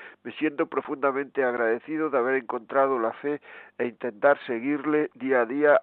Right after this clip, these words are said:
al amparo de la Iglesia. Bueno, pues mira, es muy bonito lo que dice este hombre. Es decir, que es que, o sea, es verdad, o sea, o sea, muchos padres están educando en el rechazo a la Iglesia a sus hijos. Están educando. Eso es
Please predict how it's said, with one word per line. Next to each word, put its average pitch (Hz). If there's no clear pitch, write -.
al 123
amparo 131
de 131
la 98
Iglesia. 101
Bueno, 127
pues 110
mira, 127
es 117
muy 139
bonito 123
lo 104
que -
dice 110
este 101
hombre. 120
Es 120
decir, 123
que 127
es 127
que, 147
o -
sea, 107
es 135
verdad, 143
o -
sea, 131
o -
sea, 135
muchos 160
padres 165
están 175
educando 151
en 131
el 127
rechazo 160
a 156
la 123
Iglesia 156
a 147
sus -
hijos. -
Están 147
educando. 139
Eso 151
es 185